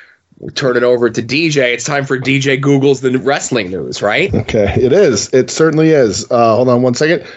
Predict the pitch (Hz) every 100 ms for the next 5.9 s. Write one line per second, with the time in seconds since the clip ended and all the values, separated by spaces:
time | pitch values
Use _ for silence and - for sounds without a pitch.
0 | - - 320 - 277 285 247 247 311 285
1 | - - - - 160 170 120 143 143 165
2 | 170 131 - - - - - - 151 151
3 | 143 143 139 135 127 127 147 135 - 156
4 | 143 110 - - - - 135 131 127 143
5 | 131 185 - 175 165 175 196 135 -